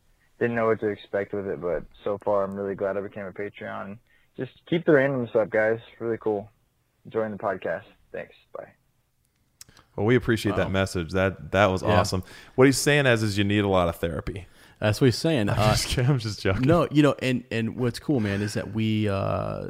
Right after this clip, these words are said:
Speaker 3: I, it's, it's wild, man. It's a true dream. I, it's a dream that I really did have.
Speaker 2: Yeah.
Speaker 3: And, uh, <laughs> we sat down and talked about it. I know it's crazy and random, but, like, that's, I don't know, man. It's life, dude. It's just kinda
Speaker 2: It's,
Speaker 3: cool
Speaker 2: well,
Speaker 3: to get some of it out.
Speaker 2: and for me, it's so cool because it's, it's bringing your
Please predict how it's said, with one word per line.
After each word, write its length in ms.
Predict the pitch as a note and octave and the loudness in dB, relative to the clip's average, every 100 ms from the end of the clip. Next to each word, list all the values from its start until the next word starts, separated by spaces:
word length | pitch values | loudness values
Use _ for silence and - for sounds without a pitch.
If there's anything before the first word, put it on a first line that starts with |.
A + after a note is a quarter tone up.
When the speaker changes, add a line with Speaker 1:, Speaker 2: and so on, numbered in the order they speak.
| - | -10
Speaker 3:
I, 160 | - - - - - | -10 -10 -12 -14 -16
it's, 720 | - E2+ - - - - - - _ - | -12 -12 -10 -12 -12 -14 -16 -20 _ -16
it's 180 | A2 | -12
wild, 400 | A2 G#2 B2 B2+ | -6 0 2 2
man. 160 | G#2+ G#2+ - - | 0 -4 -4 -4
It's 160 | B2+ | -2
a 40 | C3+ | -4
true 280 | - D3+ | 0 2
dream. 520 | B2 A2+ C3 A#2+ D#2+ - | 2 0 -2 -2 -4 -4
I, 140 | G#2 - | -6 -4
it's 260 | G#2+ G#2+ | -4 -4
a 60 | A2+ | -6
dream 220 | G#2 A#2 | 0 2
that 120 | A2 | 2
I 40 | G2 | -2
really 360 | F#2 A2+ A2+ | -2 0 0
did 180 | G#2+ G#2 | 0 -2
have. 400 | - B2 G#2 G2 | -2 -2 -2 -4
Speaker 2:
Yeah. 140 | - - - - - | -6 -12 -18 -18 -4
Speaker 3:
And, 340 | G2 G2 G2 | -2 0 0
uh, 280 | G2 G2+ G#2 G2 | 0 0 0 0
<laughs> 60 | |
we 80 | A#2+ | 0
sat 380 | - - A2 - | 2 0 0 -2
down 120 | A#2 | -2
and 100 | G#2+ | -2
talked 260 | - G#2 F3 | -2 -4 -2
about 160 | - G2 | -2 0
it. 40 | |
I 40 | |
know 140 | G#2+ C#3 | 4 4
it's 180 | A#2+ - - - - | 4 -4 -18 -20 -8
crazy 360 | - C3 A#2+ | 0 2 2
and 100 | A2 | 0
random, 280 | G2+ C#3 A2+ | 0 0 0
but, 140 | A2 G#2 | -2 -2
like, 200 | G#2 - | -2 -2
that's, 380 | G#2 F#2+ - - _ _ _ _ - | -4 -4 -12 -18 _ _ _ _ -10
I 80 | - | -6
don't 80 | |
know, 100 | D#2 | -6
man. 220 | E2 C#2 - | -6 -8 -8
It's 140 | G#2+ | -6
life, 320 | G#2 G#2+ G#2+ | -2 0 0
dude. 200 | - G#2 | -2 -2
It's 120 | G2+ - | -2 -2
just 120 | A2 | 2
kinda 140 | E3 | 2
Speaker 2:
It's, 100 | G#2+ | 2
Speaker 3:
cool 140 | - E3 | 2 2
Speaker 2:
well, 60 | E3 | 2
Speaker 3:
to 40 | |
get 140 | - | -2
some 100 | - G#2+ | -4 -2
of 60 | |
it 80 | G#2 | 0
out. 240 | G#2 G#2+ - | 0 -2 -2
Speaker 2:
and 100 | C#3+ | -2
for 80 | C#3 | 0
me, 140 | E3+ | 0
it's 80 | D#3 | 0
so 140 | - B2 | 0 0
cool 200 | - C3 | 2 0
because 320 | G#2+ G2+ G#2+ | 0 -4 -4
it's, 140 | G2 - | -4 -6
it's 180 | G#2 | -8
bringing 400 | F#2+ A2 B2 B2 | -4 -2 0 0
your 160 | G2 E2+ | -2 -2